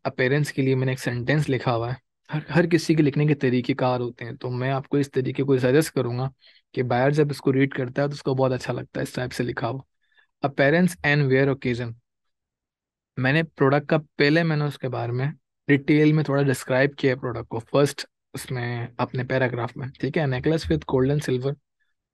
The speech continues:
hearted and white। प्रोडक्ट के बारे में मैंने individually थोड़ा सा बताया हुआ है कि ये प्रोडक्ट क्या है, आप इसको कहाँ पहन सकते हैं, ठीक है। फिर then मैंने उसकी क्वालिटी के बारे में बताया हुआ है कि ये प्रोडक्ट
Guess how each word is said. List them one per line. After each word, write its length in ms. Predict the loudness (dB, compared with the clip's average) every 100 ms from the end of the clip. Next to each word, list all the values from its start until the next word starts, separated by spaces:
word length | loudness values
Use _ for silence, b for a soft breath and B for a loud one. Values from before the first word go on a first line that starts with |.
| -4
hearted 380 | 0 2 0 0
and 220 | -2 0
white। 260 | 0 0 0
प्रोडक्ट 280 | 0 0 0
के 80 | 0
बारे 260 | 0 -2
में 100 | -4
मैंने 160 | -4 0
individually 420 | 2 2 2 2
थोड़ा 160 | 0 -2
सा 120 | -4
बताया 380 | -4 -6 -6 -4
हुआ 120 | -4
है 60 | -4
कि 120 | -2
ये 60 |
प्रोडक्ट 380 | 0 0 0 -2 _ _ _ b b b _ _ _
क्या 160 | 0 2
है, 140 | 2
आप 220 | 0 -2
इसको 160 | -2 -6
कहाँ 260 | 0 0 0
पहन 180 | -2
सकते 300 | -6 -10 _
हैं, 140 | -12 -10
ठीक 240 | -6 -4
है। 100 | -2 -4 -12 _ _ _ _ _ _ _ _ _ B B B
फिर 100 | 0
then 120 | 2
मैंने 120 | 4 2
उसकी 160 | 0
क्वालिटी 360 | 2 6 6 8
के 100 | 6
बारे 240 | 4 0
में 120 | 0
बताया 300 | -4 -6 -8
हुआ 100 | -6
है 60 | -6
कि 140 | -4
ये 140 | 0 0
प्रोडक्ट 380 | 2 0 0